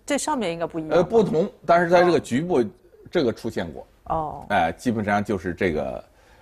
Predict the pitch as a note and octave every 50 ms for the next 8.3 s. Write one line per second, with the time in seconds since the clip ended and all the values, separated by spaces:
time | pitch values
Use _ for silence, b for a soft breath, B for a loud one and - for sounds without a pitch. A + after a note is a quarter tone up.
0 | b b b b - - A#2 G2 F#2+ F2 E2 E2 D#2+ D#2 - - A2 G#2+ - A2
1 | F#2+ F#2 - - C#3+ B2 G2 - - - B1 A#1+ - G1+ C#2 - - F3 E3+ E3
2 | E3 D#3+ D#3+ D#3+ D#3+ D#3+ B B B B B B B B B B _ _ - -
3 | D#3 C#3+ C#3 C3+ B2+ B2+ A#2+ A#2 A2+ A2 A2 G#2+ G#2+ G#2 G#2 G#2 - - - C3
4 | C#3 D#3+ F3+ G3+ E3+ D3 C3 A#2 A2 G#2+ G#2 G#2 G#2 G2+ G2 G2 G2 G2 G2 G2
5 | G2+ - A#2 A2 G2 F#2 G2 F#2+ F#2 F2+ F2 E2+ E2+ E2+ E2+ E2+ - - A#2+ B2
6 | C3+ C3+ C3+ D#3 A2 F2+ E2+ E2+ E2 E2 D2 C2+ - - C#2+ A#1+ A#1+ - - -
7 | _ _ _ _ _ - _ _ _ _ - - - - G#2+ G#2 - D2+ C2+ D#2
8 | D2 D2+ C#2 C2+ B1+ C2